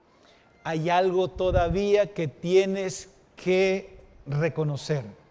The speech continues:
Y al año de haber estado luchando con la depresión, volví a confirmar y lo vuelvo a reconocer, que Dios, que Dios es bueno.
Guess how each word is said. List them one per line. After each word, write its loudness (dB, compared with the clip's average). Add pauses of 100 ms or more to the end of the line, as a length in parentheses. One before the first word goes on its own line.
(2250)
Y -6
al 0
año 0
de 0
haber 0
estado -2
luchando -4
con -6
la -6
depresión, -8 (1200)
volví -2
a -2
confirmar -6 (1080)
y -4
lo -2
vuelvo 2
a 2
reconocer, -6 (1800)
que -6
Dios, -2 (960)
que -8
Dios -4
es -8
bueno. -14